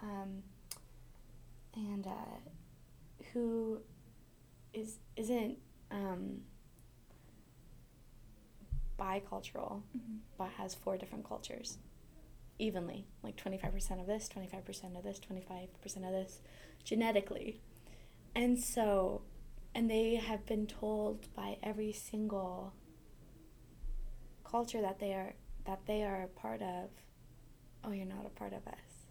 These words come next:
Speaker 1: And it
Speaker 2: Yeah.
Speaker 1: kind of brought up this whole topic of, who are you to decide when someone isn't considered part of your
Speaker 2: Enough.
Speaker 1: culture. Yeah, or, or enough.
Speaker 2: Yeah, I've had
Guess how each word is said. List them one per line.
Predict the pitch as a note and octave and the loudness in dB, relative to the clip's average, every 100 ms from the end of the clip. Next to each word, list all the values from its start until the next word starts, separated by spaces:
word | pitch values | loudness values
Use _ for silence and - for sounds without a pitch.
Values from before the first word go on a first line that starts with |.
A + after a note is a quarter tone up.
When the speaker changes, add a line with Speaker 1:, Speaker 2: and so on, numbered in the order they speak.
| - - - | -18 -16 -2
Speaker 1:
And | G#3 | 0
it | C4+ | 0
Speaker 2:
Yeah. | C4 | 2
Speaker 1:
kind | B3+ | 4
of | C4 | 4
brought | A3 A3+ | 4 2
up | A3+ | 0
this | A3 - | -2 -2
whole | A3 | -2
topic | A3 G#3 G#3 A3 | 0 0 0 -2
of, | G3 G3 - - | -2 -4 -6 6
who | |
are | C4 | 6
you | B3+ A#3 | 6 2
to | A3 | 0
decide | G3+ - G3 - A#3 A#3+ F#3+ F#3 F#3+ - - - - - - - - - - - - - - | -2 -2 -4 0 0 2 2 2 -2 -8 -16 -16 -16 -18 -18 -18 -18 -20 -20 -18 -18 -18 -4
when | G3+ G3+ | -2 0
someone | - G#3 F#3+ | 0 0 0
isn't | F#3+ F#3+ F#3+ F#3+ - - - - | 0 0 0 -2 -8 -16 -18 -10
considered | - G3 G3+ G3 F#3 F#3+ G3 - - - - - - - - | -8 -4 -2 0 0 0 -4 -12 -18 -18 -18 -18 -18 -16 -2
part | A3 | 0
of | F#3+ | 2
your | G#3 | 0
Speaker 2:
Enough. | A#3 | 2
Speaker 1:
culture. | G#3+ A3 - - G3 | 0 0 -4 -6 -2
Yeah, | A#3 G3+ - | 0 0 0
or, | |
or | - - F3+ - | 0 2 2 0
enough. | - G#3 G3+ G#3 - - - - | -2 2 2 0 -6 -16 -18 -8
Speaker 2:
Yeah, | A3 A3 - | -8 -6 -4
I've | B3 B3+ | -2 -2
had | A#3+ A#3 A3+ G#3+ | 0 2 4 2